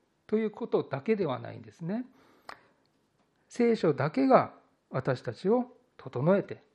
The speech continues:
私たちを救いに至らせることができるのだと、そう信じていくということです。先生はとにかく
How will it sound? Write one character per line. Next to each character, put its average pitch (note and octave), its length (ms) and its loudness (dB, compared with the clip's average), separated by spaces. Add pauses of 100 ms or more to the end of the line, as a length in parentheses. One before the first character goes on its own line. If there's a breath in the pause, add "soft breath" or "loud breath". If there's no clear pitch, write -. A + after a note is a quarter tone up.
(320)
私 C#3 260 -6
た C3+ 100 -12
ち - 120 -6
を G#3 80 2
救 - 300 -8
い F3+ 60 -4
に F3+ 100 -4
至 F3+ 160 -4
ら F3+ 100 0
せ G3 120 -6
る G3 80 -4
こ E3+ 120 -8
と C#3+ 100 -10
が B2 120 -10
で A#2+ 140 -10
き C4 180 -4
る C4 100 -4
の G#3 160 -4
だ B3 140 -4
と、 - 340 -6
そ C#4 360 -6
う A3 40 0
信 F3+ 320 -8
じ C3 160 -12
て G#3 300 -2
い B2+ 100 -10
く A2 180 -4
と D3 100 -8
い A2+ 100 -6
う - 40 -20
こ - 140 -12
と - 360 -8
で A#2+ 120 -10
す。 - 220 -20 (2250 loud breath)
先 D#3 180 2
生 D3+ 160 4
は C#3 120 4
と B3 140 0
に B3 100 0
か A#3 140 -6
く C4 260 -2